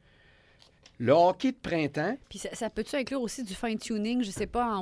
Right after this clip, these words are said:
Speaker 2: one-on-one avec un coach parce que, bon, t'as un talent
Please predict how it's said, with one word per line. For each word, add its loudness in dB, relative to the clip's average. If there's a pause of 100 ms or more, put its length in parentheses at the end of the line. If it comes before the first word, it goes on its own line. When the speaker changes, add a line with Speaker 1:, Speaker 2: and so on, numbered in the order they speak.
Speaker 2:
one-on-one -2
avec -2
un -4
coach -4
parce -4
que, -4
bon, -2
t'as -6
un -4
talent -2